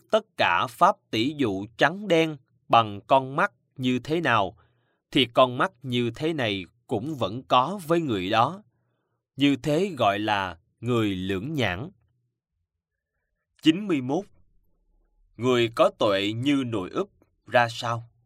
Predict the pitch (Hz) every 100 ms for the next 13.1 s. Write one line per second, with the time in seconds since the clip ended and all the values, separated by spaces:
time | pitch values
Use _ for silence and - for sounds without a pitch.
0 | _ _ _ _ _ _ _ _ _ _
1 | _ _ 151 208 196 113 107 101 - 151
2 | 143 101 92 90 90 82 _ _ _ _
3 | 127 113 107 113 156 190 127 104 95 92
4 | 110 110 - 147 190 _ - 139 190 -
5 | 117 117 120 113 117 _ _ _ _ _
6 | _ _ _ _ _ _ _ _ 117 123
7 | 120 120 156 160 156 147 147 143 - 185
8 | 233 - - 233 - - 147 151 139 _
9 | _ 113 98 104 98 95 95 156 _ -
10 | 113 92 78 131 131 117 _ _ _ _
11 | _ _ _ - 127 123 120 107 135 151
12 | 190 196 110 101 160 135 143 139 123 147
13 | 147